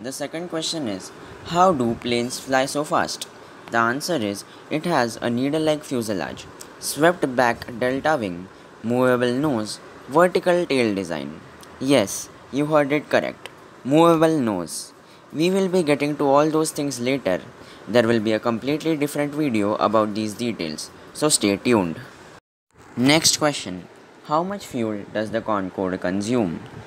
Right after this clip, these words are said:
The answer to this is thirty-two point five liters per second, while the normal seven four seven consumes four liter per second.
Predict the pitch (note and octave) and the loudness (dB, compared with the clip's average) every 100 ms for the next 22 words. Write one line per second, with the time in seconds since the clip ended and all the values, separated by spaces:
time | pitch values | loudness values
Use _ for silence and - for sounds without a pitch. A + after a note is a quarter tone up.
0 | - - G#2+ C#3 D3+ E3+ F#3+ F#3 F3+ C#3 | -18 -12 0 2 4 2 -2 -2 0 -2
1 | A#2+ - A2+ B2+ A#2+ C#3+ D3+ C#3+ A2+ G#2 | -4 -6 -8 -8 -4 -4 -4 -2 0 -2
2 | - G2+ G#2 F#2+ F2 D2+ D2+ - - E2+ | 0 0 2 -2 -4 -6 -8 -8 -6 -6
3 | - B2+ - D2+ - - - - - G2 | -4 -4 -4 -8 -10 -12 -14 -16 -8 0
4 | G2+ A#2+ D3 - - A2 B2 C#3+ D#3+ B2 | 2 2 -4 -14 -12 -6 0 2 2 0
5 | G#2+ A#2 C#3 C#3+ D#3+ E3 E3 D#3+ B2+ F#2+ | -4 -4 -4 -2 -4 -4 -4 -4 -4 -4
6 | F2+ G2+ G2+ G2 G2+ G#2 - C3+ D3 B2+ | -6 -6 -4 -4 -4 -6 -6 -2 0 0
7 | G#2+ F#2+ F#2 F#2 F2+ - A2 F#2 B1 | -2 0 -2 -2 -4 -4 -8 -8 -10